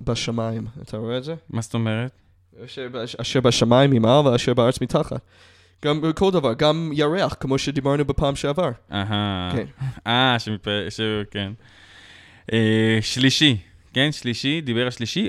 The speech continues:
Speaker 2: "לא תישא את שם השם אלוהיך לשווא", שזה איסור להגיד סתם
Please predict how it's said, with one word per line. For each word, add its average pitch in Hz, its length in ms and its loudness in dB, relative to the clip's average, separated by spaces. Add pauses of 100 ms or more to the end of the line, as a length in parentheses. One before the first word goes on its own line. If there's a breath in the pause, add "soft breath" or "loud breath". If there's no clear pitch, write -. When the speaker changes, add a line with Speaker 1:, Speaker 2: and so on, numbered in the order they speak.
Speaker 2:
"לא 117 360 4
תישא 147 420 -2
את 135 80 -4
שם 139 180 2
השם 143 240 0
אלוהיך 135 420 0 (220)
לשווא", 104 380 -2 (220)
שזה 110 280 -4
איסור 160 540 0
להגיד 131 320 0
סתם 151 340 -4